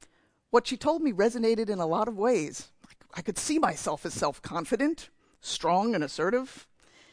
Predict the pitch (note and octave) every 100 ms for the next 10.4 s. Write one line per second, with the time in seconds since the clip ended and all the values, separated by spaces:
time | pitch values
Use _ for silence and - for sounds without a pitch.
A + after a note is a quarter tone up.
0 | _ _ _ _ _ - - A3+ A#3 G3
1 | D3 A#2 - D#3+ - G#3+ G#3+ - E3+ C3+
2 | E3 - A3+ A3+ G#3+ D#3+ - D3 C3 -
3 | _ - G#3+ - E3 F3 - A#2+ - -
4 | _ _ _ _ - - F#3+ D3+ F#3+ G3
5 | D#3+ C#3+ - G3 F3+ - - - - _
6 | - A3 G#3 F3 - G3+ F3+ D3 D3 G#3+
7 | G#3 E3 D#3 D#3 E3 E3 - - _ _
8 | D#3 A#3 A#3+ A3+ G3+ F#3 F#3 F3+ F#3 F3+
9 | E3+ D#3+ D#3 E3 D3 B2 - - A#3 -
10 | C3+ - A#2+ -